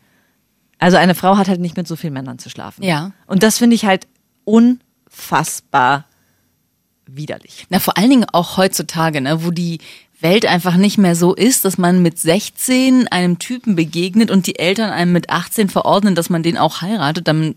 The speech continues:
Speaker 2: man tut es dann, damit man endlich Sex haben kann, also so à la fünfziger Jahre. Sondern die Welt ist ja so anders geworden. Also man hat gar nicht mehr unbedingt zu Beginn seines Lebens diese ewig langen Partnerschaften. Man hat da mal einen, da mal einen, da
Speaker 1: Genau.
Speaker 2: mal einen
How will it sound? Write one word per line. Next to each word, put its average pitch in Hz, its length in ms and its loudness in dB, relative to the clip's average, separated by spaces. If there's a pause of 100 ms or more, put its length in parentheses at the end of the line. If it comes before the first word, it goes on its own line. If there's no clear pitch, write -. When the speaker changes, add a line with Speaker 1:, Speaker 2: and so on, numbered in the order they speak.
Speaker 2:
man 156 200 -2
tut 220 240 0
es 190 80 -4
dann, 165 140 0
damit 165 200 0
man 156 120 0
endlich 156 240 -6
Sex - 240 -2
haben 143 220 0
kann, 156 200 -4
also 151 300 -6
so - 40 -2
à 147 80 0
la 156 140 2
fünfziger 170 420 -4
Jahre. 180 380 0 (340)
Sondern 190 280 2
die 160 220 -4
Welt 180 220 2
ist - 140 0
ja 147 80 0
so 143 120 0
anders 127 340 -4
geworden. 113 400 -4
Also 143 240 -2 (640)
man 160 260 -2
hat 185 140 -4
gar 294 160 2
nicht 214 160 2
mehr 165 480 0
unbedingt 185 800 2 (160)
zu 190 120 -2
Beginn 185 360 2
seines 175 300 0
Lebens 180 260 2
diese 170 220 -6
ewig 185 360 -2
langen 147 240 -2
Partnerschaften. 147 720 -6
Man 139 140 -12
hat 143 100 -18
da 208 180 2
mal 220 160 2
einen, 180 220 -2
da 165 160 2
mal 170 120 0
einen, 135 180 -8
da 180 160 2
Speaker 1:
Genau. 285 120 4
Speaker 2:
mal 254 100 2
einen 302 260 2